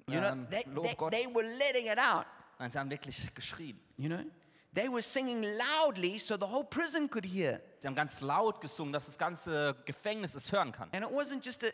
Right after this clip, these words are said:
Speaker 1: a short little worship session.
Speaker 2: Und es war nicht irgendwie eine kurze
Speaker 1: Because it
Speaker 2: Lobpreis.
Speaker 1: says at midnight something happened.
Speaker 2: Denn es heißt, dass um Mitternacht etwas
Speaker 1: So they were,
Speaker 2: passierte.
Speaker 1: they were worshiping and praising probably for several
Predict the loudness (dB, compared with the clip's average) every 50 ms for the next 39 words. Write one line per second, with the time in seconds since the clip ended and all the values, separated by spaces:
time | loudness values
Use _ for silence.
0 | -2 -2 0 2 2 2 0 0 -2 -2 -2 0 0 2 0 0 0 -2 -4 -6
1 | -2 -2 -2 -2 -2 -4 -4 -6 -6 -6 -8 -8 -2 0 0 0 0 0 -2 -2
2 | -2 -2 -2 -4 -4 -2 0 2 2 2 0 -2 -4 -2 -2 -2 0 0 0 2
3 | 2 2 2 0 0 0 0 0 0 0 0 0 0 0 0 0 -2 0 2 2
4 | 2 0 0 0 2 4 6 6 6 6 4 2 0 0 2 2 2 2 0 0
5 | 2 4 4 4 4 2 -2 -4 -4 -8 -8 -6 -6 -2 0 0 0 0 0 -2
6 | -4 -4 -4 -4 -6 -4 -4 -4 -4 -4 -2 0 0 -2 -2 -4 -8 -8 -8 -8
7 | -6 -4 -2 0 2 4 4 4 4 2 0 -2 -4 0 0 2 2 2 0 0
8 | 0 0 0 0 0 -2 -2 0 0 0 -2 -2 -2 -2 -2 -2 -2 -2 -2 -2
9 | -2 -2 -2 -4 -4 -4 -6 -6 -6 -6 -6 -6 -6 -6 -4 -6 -6 -8 -10 -12
10 | -14